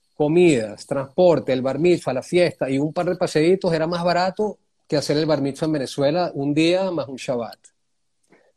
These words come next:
Así de caro se puso en Venezuela. Entonces, bueno, llamé a mi esposa,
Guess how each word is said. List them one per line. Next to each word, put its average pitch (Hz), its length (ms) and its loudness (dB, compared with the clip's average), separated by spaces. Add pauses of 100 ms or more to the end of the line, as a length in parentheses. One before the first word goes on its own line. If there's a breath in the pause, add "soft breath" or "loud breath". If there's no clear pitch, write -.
(120)
Así 117 220 -4
de 139 160 0
caro 147 180 2
se 139 140 -2
puso 120 260 -8
en 139 60 -4
Venezuela. 107 500 -6
Entonces, - 320 -6
bueno, 113 320 0 (500)
llamé 117 220 2
a 120 60 2
mi 147 80 2
esposa, 196 680 2